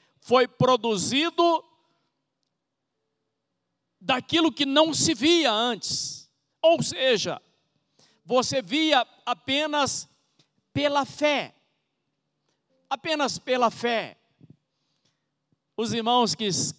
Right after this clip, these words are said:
caminham conosco há mais tempo, se lembram quando nós estávamos lá perto da rodovia, e o nosso desejo, e não tínhamos terreno aqui, nosso terreno era no outro lugar, mas o nosso desejo era construir nesse lugar,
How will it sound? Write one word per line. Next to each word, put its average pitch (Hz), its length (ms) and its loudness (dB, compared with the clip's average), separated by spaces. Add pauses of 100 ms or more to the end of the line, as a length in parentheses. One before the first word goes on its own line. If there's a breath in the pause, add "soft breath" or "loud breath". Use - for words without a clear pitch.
caminham 196 440 -2
conosco 202 500 0
há - 20 -8
mais 180 240 -2
tempo, 226 460 -6 (920)
se 180 160 -8
lembram 233 460 0
quando 220 280 -2
nós 208 360 0
estávamos 196 680 -2
lá 214 160 -2
perto 196 520 -4
da 185 200 0
rodovia, 175 760 -4 (1300)
e 185 80 -6
o 202 40 -2
nosso 214 300 0
desejo, 196 800 -2 (300)
e 175 120 -10
não 220 200 -8
tínhamos 220 380 -12
terreno 208 420 -6
aqui, 196 200 -6
nosso 190 220 -2
terreno 202 320 -6
era 196 220 -8
no 170 80 -12
outro 208 400 -2
lugar, 160 440 -6 (920)
mas 170 220 -2
o 190 40 -4
nosso 202 240 2
desejo 202 500 0
era 165 340 2
construir 196 680 0
nesse 185 260 -4
lugar, 170 480 0